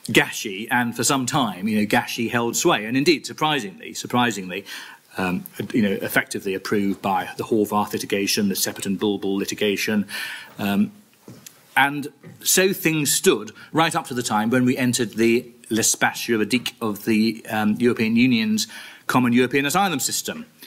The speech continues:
and the qualification directive entered force. And we say more, I'll be saying more about the qualification directive era in due course. But for now, we're just looking at the issue of persecution.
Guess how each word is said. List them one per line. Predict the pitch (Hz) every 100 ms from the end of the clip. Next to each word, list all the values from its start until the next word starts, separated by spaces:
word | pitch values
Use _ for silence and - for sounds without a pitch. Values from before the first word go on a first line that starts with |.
| - -
and | 110 107
the |
qualification | 113 131 113 - 170 160 147 107
directive | 98 - 104
entered | 101 92 104
force. | - 107 - - - - - - - -
And | -
we | 95
say | - 104
more, | 95 95
I'll | 104
be | 101
saying | 110 98
more | 104 95
about | 92 -
the | -
qualification | 110 98 - 101 -
directive | 95 98 - 92
era | 95 95 87 _ _ -
in | 95 92
due | 101 95
course. | - 107 98 - - - -
But | 143
for |
now, | 165 156 120 123 _ _ _ -
we're | 131 127
just | 123
looking | 110 110
at |
the | 110
issue | 101 113
of | -
persecution. | 110 107 - 156 139 - -